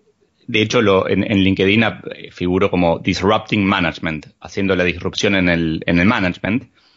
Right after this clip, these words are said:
que en verdad para mí es sentido común. Entonces yo te voy a hacer, te voy a ofrecer un punto de vista distinto, específicamente a este, a este desafío. Creo que el, el lugar de mayor impacto en el liderazgo,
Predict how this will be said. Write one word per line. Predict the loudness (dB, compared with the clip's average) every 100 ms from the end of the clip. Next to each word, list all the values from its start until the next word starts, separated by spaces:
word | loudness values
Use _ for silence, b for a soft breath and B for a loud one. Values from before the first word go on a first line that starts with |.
| b b _
que | -2
en | 0
verdad | 0 -2
para | 0 0
mí | 0
es | 0
sentido | -2 2 0
común. | 2 2 4 2 -4 -6
Entonces | -4 -2 0
yo | 0
te | 0
voy | 2 2
a |
hacer, | 2 0 2 2 -2 0
te |
voy | 2
a | 4
ofrecer | 0 0 2
un | 2
punto | 2 2
de | 2
vista | 2 0
distinto, | -2 0 0 0 -4 -8 _ _ _ -12
específicamente | -4 -2 0 2 2 2 2
a |
este, | 0 0 0 0
a |
este | 0 0
desafío. | 0 -2 2 2 0 B B B B B B B B _ _
Creo | 0 4 2 2
que | 2 4 2 0 -6
el, | -2 2 4 2 0 -10 _ _ _ _ _ _ -2
el | 2
lugar | 4 4 4
de | 4
mayor | 2 2 0 2
impacto | 2 0 -2 -2 -14 _ -10 -10 _ _ -4
en | 0
el | 2 2
liderazgo, | 2 2 2 0 -2 -4 -4